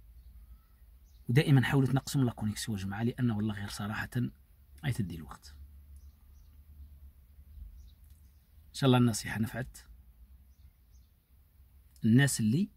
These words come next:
يفهموا النصيحة ويحاولوا يطبقوها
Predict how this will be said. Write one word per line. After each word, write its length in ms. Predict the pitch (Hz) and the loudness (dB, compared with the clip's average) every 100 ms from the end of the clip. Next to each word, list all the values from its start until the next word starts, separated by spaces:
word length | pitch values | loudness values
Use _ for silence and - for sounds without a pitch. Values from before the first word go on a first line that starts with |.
| _ - - - - - - - - - | _ -20 -20 -18 -16 -16 -20 -20 -20 -10
يفهموا 420 | 131 - 127 117 117 | -8 -4 0 4 4
النصيحة 540 | 110 104 113 - 196 - - - - - | 2 0 -4 -4 -6 -10 -20 -20 -20 -6
ويحاولوا 460 | 135 120 - 190 185 | -2 0 2 4 4
يطبقوها 580 | - 101 - - - | 0 -6 -10 -16 -16